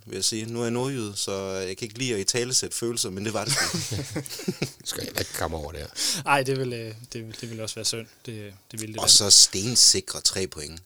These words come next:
Speaker 1: Altså, det er den største et nul eller etmålssejr, jeg har set længe. Vi kunne have vundet, øh, seks nul. Altså, O B's mål var super heldig, og, øh, vi brændte to straffespark og sådan noget.
Speaker 2: Det er
Speaker 1: Altså,
Speaker 2: også vanvittigt.
Speaker 1: Ja.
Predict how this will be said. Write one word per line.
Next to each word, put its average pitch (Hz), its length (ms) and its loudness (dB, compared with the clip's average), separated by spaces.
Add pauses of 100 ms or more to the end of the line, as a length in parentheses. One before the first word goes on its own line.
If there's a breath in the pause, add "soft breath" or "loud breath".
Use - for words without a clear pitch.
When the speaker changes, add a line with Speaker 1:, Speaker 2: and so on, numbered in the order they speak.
Speaker 1:
Altså, 98 200 2
det - 120 0
er 101 40 0
den 95 100 0
største 90 720 4 (440)
et - 200 -4
nul 92 320 -6
eller 85 320 -6 (120)
etmålssejr, 82 920 0 (100)
jeg 87 120 -6
har 87 40 2
set 87 260 4
længe. 85 300 -10
Vi 87 100 -10
kunne 101 180 -2
have 90 60 -2
vundet, 98 460 -4
øh, 85 120 -8 (800 soft breath)
seks - 460 4
nul. 95 300 -8
Altså, - 260 0
O 123 240 2
B's 104 240 0
mål 98 260 -2
var 80 80 -8
super 98 340 -2
heldig, 98 420 -8 (480 soft breath)
og, 87 440 -4
øh, 80 120 -10
vi 92 60 -8
brændte 92 320 -6
to 92 140 -2
straffespark - 600 -12
og 76 100 -6
sådan - 140 -2
noget. 71 160 -12
Speaker 2:
Det - 60 -16
er - 40 -8
Speaker 1:
Altså, 76 140 -2
Speaker 2:
også 78 100 -4
vanvittigt. 73 500 -12 (480 loud breath)
Speaker 1:
Ja. - 80 -4